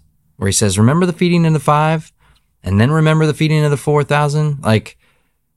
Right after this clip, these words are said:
you remember these incidents?" Like, and you still don't understand what's happening.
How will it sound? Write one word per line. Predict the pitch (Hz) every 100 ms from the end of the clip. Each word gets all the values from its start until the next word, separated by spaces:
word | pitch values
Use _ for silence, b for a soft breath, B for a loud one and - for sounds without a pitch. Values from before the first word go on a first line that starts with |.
| _
you | 107
remember | 123 180 196
these | 208 196
incidents?" | 202 202 202 -
Like, | 120 - -
and | 120
you | 120
still | - - 139 147
don't | 127 123 120 - _ -
understand | 120 104 - 110 95
what's | 95
happening. | 104 92 87 82